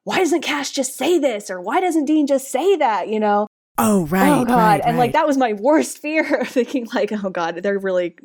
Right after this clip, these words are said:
Speaker 1: people are gonna think that I'm drawing this out too long or that I'm being unrealistic with their reactions." But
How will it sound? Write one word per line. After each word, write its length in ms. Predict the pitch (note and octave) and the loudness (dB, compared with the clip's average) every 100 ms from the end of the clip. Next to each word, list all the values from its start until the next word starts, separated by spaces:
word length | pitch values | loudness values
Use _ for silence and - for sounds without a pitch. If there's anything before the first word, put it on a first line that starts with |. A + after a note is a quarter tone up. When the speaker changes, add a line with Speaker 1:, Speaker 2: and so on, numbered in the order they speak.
| G3+ | -8
Speaker 1:
people 240 | A3 F#3+ | -6 -4
are 60 | E3 | -4
gonna 140 | D#3+ | -6
think 160 | E3+ D#3+ | -10 -12
that 60 | |
I'm 80 | D#3+ | -12
drawing 240 | E3 D#3 D#3 | -10 -12 -12
this 140 | D#3+ | -14
out 120 | D3+ | -14
too 120 | - F3+ | -12 -10
long 480 | A3 A3 G#3+ G#3 | -6 -4 -4 -4
or 120 | F3 D#3+ | -6 -10
that 120 | D#3+ | -10
I'm 240 | E3 E3 _ _ _ | -12 -14 _ _ _
being 200 | G3 F#3 | -4 -4
unrealistic 640 | D#3+ E3+ D#3 E3 F3+ F3 E3+ | -4 -8 -6 -6 -6 -8 -8
with 100 | - | -10
their 100 | - | -12
reactions." 720 | - F3+ F#3 - F3 E3+ F3 | -6 -4 -4 -6 -10 -10 -14
But 240 | - D3 | -14 -14